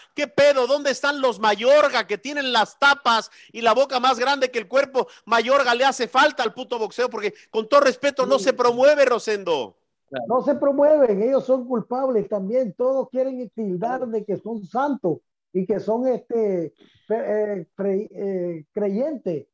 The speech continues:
Speaker 3: Y, y, y se
Speaker 2: Claro.
Speaker 3: olvidan de que el deporte del boxeo necesita atletas explosivos, de esos que hablan, de los que dicen,
Speaker 1: Claro.
Speaker 3: de los que amenazan.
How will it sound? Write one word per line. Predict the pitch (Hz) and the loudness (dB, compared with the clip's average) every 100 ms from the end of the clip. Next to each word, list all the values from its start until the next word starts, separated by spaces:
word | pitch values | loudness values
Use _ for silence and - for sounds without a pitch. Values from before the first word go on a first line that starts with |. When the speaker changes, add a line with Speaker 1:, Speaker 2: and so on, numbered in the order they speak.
| _ _ _ | _ _ _
Speaker 3:
Y, | 196 | -10
y, | 233 226 220 226 208 | -8 -4 -4 -4 -4
y | 208 | -4
se | |
Speaker 2:
Claro. | 214 | -2
Speaker 3:
olvidan | 208 185 247 294 269 | -2 -2 -2 -2 -4
de | 220 180 | -6 -4
que | |
el | 208 196 | -4 -4
deporte | 185 185 247 - | -6 -6 -10 -6
del | 262 | -6
boxeo | 220 202 - 233 254 | -6 -10 -8 -6 -6
necesita | 233 185 180 - 208 - - - - | -6 -8 -10 -10 -10 -6 -6 -6 -8
atletas | 170 - 185 220 - 226 190 _ _ _ | -6 -2 0 0 -2 -4 -4 _ _ _
explosivos, | 190 185 190 185 - 285 277 190 139 139 | -6 -2 -2 -2 -2 0 0 -2 -4 -6
de | |
esos | 208 220 226 | -6 -6 -6
que | 208 | -2
hablan, | 214 254 262 226 202 | -2 0 0 0 -2
de | 185 196 | -2 -2
los | 190 | -4
que | 190 | -4
dicen, | 190 208 269 | -4 -4 -4
Speaker 1:
Claro. | 202 202 233 220 185 | -4 -4 -4 -4 -2
Speaker 3:
de | 214 | -2
los | 220 | -2
que | 240 | -6
amenazan. | 220 214 208 262 247 220 175 | -6 -8 -8 -8 -6 -6 -6